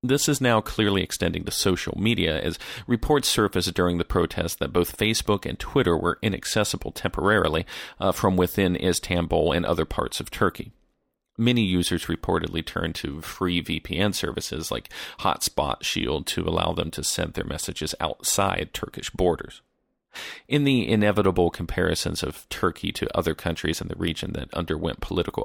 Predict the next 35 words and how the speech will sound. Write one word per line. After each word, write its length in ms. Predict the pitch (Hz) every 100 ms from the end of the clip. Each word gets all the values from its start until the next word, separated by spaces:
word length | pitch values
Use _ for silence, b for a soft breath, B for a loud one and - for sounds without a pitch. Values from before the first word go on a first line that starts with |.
| -
upheaval 500 | 98 - 87 - 82
during 300 | - 71 -
the 160 | - -
so-called 680 | - - - - 50 50 - -
Arab 300 | 50 65 -
Spring, 400 | - - 107 90 - B B B
uh, 220 | 110 - 104
Turkey 300 | - 151 -
was 220 | 127 104
a 40 | 98
surprise 480 | - - 95 85 85
to 120 | 87
many 260 | 85 87
observers 540 | 82 - - 104 - 78
because 400 | - - 87 87
of 160 | 80
the 80 | -
strength 480 | - - 98 98 -
of 80 | 95
its 160 | -
economy 580 | - - 123 113 85 80
and 140 | - 92
its 160 | 87 B B B -
comparatively 800 | 131 - 139 104 90 92 87
tolerant 540 | 80 - 92 87 82 -
social 400 | - 90 - -
system. 500 | - 107 - - - _ _ _ _ _ _
However, 420 | 113 117 123 104 B B B
compared 320 | - 123 120
to 40 | 101
countries 400 | - 90 - 85
like 180 | 80 -
Egypt 480 | 87 85 90 87 -
and 280 | 80 -
Tunisia, 640 | - 92 85 92 90 82